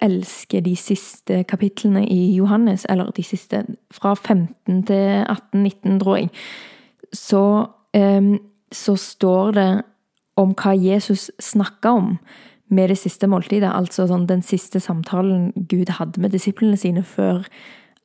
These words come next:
han ble korsfestet. Og mor hadde et poeng der med at, eh, vil trodd at han, eh, var ganske opptatt av å få med det essensielle når det var liksom den siste samtalen han kunne ha med de da.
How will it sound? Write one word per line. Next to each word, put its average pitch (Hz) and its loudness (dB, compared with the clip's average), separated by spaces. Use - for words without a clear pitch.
han 180 0
ble 175 0
korsfestet. 190 -2
Og 190 2
mor 196 2
hadde 175 0
et - -8
poeng 185 2
der 185 2
med 180 0
at, - -6
eh, 196 0
vil 196 2
trodd 202 -2
at 202 -2
han, 190 2
eh, 196 2
var 180 2
ganske 180 -2
opptatt 196 -2
av 185 2
å 185 4
få 180 0
med 185 2
det 196 0
essensielle 190 0
når 175 -2
det 175 -2
var 170 -2
liksom 185 -4
den 175 -2
siste - -8
samtalen 190 -2
han 190 2
kunne 180 0
ha 208 0
med 277 0
de 233 0
da. 180 -2